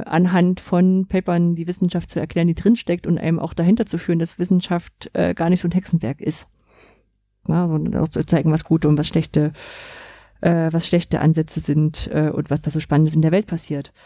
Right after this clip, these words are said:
Und in diesem Podcast, ähm, ist es nun leider so, dass die Tochter von, äh, Nicolas Wörl, der den Podcast macht, äh, an Krebs erkrankt ist. Äh, er geht auch sehr offen damit um, äh, zeigt auf verschiedenen Kanälen auch die Aspekte oder, äh, die Aspekte, die er zeigen möchte.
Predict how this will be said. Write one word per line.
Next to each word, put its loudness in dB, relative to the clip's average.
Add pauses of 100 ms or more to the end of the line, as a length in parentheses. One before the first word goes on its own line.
(420)
Und 6
in 4
diesem 2
Podcast, -4
ähm, 2
ist -10
es -4
nun 6
leider 2
so, 0
dass -6
die 0 (120)
Tochter -2
von, 2
äh, 0
Nicolas -2
Wörl, 2
der 0
den 0
Podcast -10
macht, -2 (540)
äh, 2
an 2
Krebs -2
erkrankt 2
ist. -2 (140)
Äh, 2
er 0
geht -2
auch -4
sehr -2
offen 4
damit 2
um, 4
äh, 0 (880)
zeigt 0
auf -2
verschiedenen 2
Kanälen 2
auch -2
die -4
Aspekte -2
oder, -2
äh, -4
die -2
Aspekte, 0
die 2
er 0
zeigen -4
möchte. 0